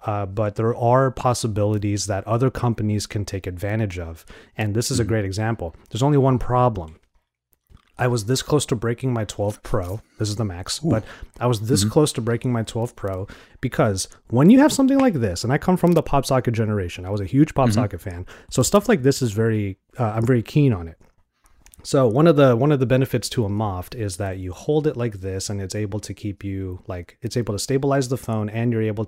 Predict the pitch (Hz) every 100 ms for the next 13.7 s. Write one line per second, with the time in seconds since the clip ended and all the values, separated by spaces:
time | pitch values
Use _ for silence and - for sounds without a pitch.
0 | - 104 98 92 107 - 101 98 90 92
1 | 175 95 85 98 147 - - - - 151
2 | 123 117 127 127 127 123 135 127 131 -
3 | _ 135 120 123 110 104 101 92 107 101
4 | 143 - 95 120 135 87 107 123 123 107
5 | 92 - 131 120 131 139 135 156 156 147
6 | 123 _ - 131 123 147 127 151 180 190
7 | 160 147 151 147 123 123 123 131 131 117
8 | 120 135 131 110 110 117 147 196 214 190
9 | - 117 123 - - 143 92 98 123 160
10 | 147 175 285 302 254 170 185 190 - 180
11 | 165 147 - - - _ _ - - 185
12 | 175 175 147 123 95 90 - 110 - 139
13 | 147 - 143 117 101 85 82